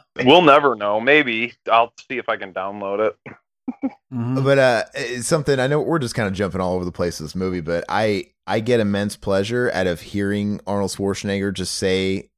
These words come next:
Speaker 3: Killian's name. It's just one of those things where, I don't know, I,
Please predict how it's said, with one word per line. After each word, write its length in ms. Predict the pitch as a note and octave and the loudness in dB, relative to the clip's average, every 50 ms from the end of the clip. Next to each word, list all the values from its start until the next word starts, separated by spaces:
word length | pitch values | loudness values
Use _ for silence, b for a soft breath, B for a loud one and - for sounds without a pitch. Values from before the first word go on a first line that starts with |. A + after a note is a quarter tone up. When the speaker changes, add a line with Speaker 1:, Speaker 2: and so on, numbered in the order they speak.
| _ _ | _ _
Speaker 3:
Killian's 460 | - - F2+ F2+ F#2 F2+ F2 E2 D#2 | -6 -6 -4 -4 -2 -4 -4 -4 -4
name. 400 | D#2+ E2 E2 E2+ F2+ G2+ A2+ A2+ _ _ _ _ _ _ - | -4 -4 -4 -4 -4 -4 -6 -8 _ _ _ _ _ _ -16
It's 120 | G2+ G2 | -10 -8
just 140 | - G#2+ - | -8 -4 -2
one 140 | A#2+ A#2 A2+ | 0 2 2
of 40 | A2 | 2
those 120 | G2+ - | 0 0
things 280 | - G#2 G2+ G2+ F#2+ - | -2 -2 -2 -2 -2 -2
where, 300 | F#2 F#2 F2+ F2 E2 - _ _ _ _ _ _ _ - | 0 0 0 0 -2 -4 _ _ _ _ _ _ _ 0
I 140 | A2+ D3+ | 2 4
don't 80 | F3 F#3+ | 4 4
know, 180 | G3+ F#3 C3+ G#2+ | 4 4 4 2
I, 160 | G2+ G2+ F#2+ | 2 0 -2